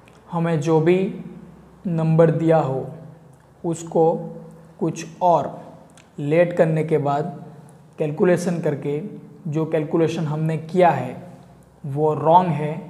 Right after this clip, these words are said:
ऐसा हम प्रूव कर देते हैं, जिससे वो नंबर irrational नंबर है ऐसा प्रूव हो जाता है। तो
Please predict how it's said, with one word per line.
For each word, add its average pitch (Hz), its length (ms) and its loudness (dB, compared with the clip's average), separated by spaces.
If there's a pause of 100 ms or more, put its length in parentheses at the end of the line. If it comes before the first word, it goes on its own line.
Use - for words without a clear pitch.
(240)
ऐसा 165 240 -4
हम 160 220 -4 (100)
प्रूव 160 260 2
कर 139 120 0
देते 127 280 -6
हैं, 120 200 -12 (1120)
जिससे 160 380 -4 (540)
वो 160 140 2
नंबर 165 500 2
irrational 175 560 2
नंबर 156 300 2
है 147 180 -2
ऐसा 165 240 -4 (1300)
प्रूव 165 260 2
हो 135 120 0
जाता 127 340 -4
है। 123 180 -10 (1040)
तो 160 380 0